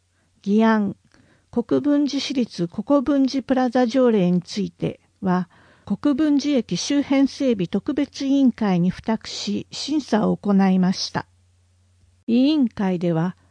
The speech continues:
入場料加算規定にこれまでになかった物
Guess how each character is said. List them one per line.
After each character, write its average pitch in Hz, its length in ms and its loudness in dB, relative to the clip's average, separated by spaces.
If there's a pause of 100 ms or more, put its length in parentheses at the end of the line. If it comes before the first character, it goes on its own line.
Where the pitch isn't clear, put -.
(340)
入 254 220 4
場 285 220 0
料 185 200 0
加 202 140 -6
算 254 280 0
規 - 120 -10
定 190 220 0
に 175 120 0
こ - 160 -4
れ 254 120 4
ま 285 160 2
で 226 140 2
に 180 140 2
な 214 140 2
か 220 120 -6
っ 190 60 -6 (140)
た - 220 -6 (160)
物 190 180 -2